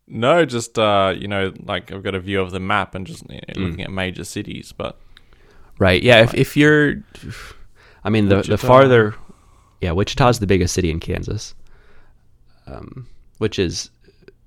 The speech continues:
Speaker 2: anything farther west than Wichita is, is just empty fields.
Speaker 1: Wow.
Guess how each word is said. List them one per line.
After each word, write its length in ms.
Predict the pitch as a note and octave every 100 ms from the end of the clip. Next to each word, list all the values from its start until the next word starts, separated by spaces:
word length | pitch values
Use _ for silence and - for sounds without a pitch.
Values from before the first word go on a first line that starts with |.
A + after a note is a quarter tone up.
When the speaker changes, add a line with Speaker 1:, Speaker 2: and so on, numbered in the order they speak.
| _ _ _ _ _ -
Speaker 2:
anything 440 | B2+ C3+ B2+ G#2+
farther 480 | - G#2 G2+ G2 F2+
west 440 | F2+ F2 - - -
than 180 | - E2+
Wichita 480 | F2+ - - E2 E2
is, 300 | E2 E2 -
is 300 | - D#2+ - _
just 320 | - - - -
empty 240 | F2+ F2+
fields. 520 | - - - - - - _ _ _ -
Speaker 1:
Wow. 520 | G2 F2+ - -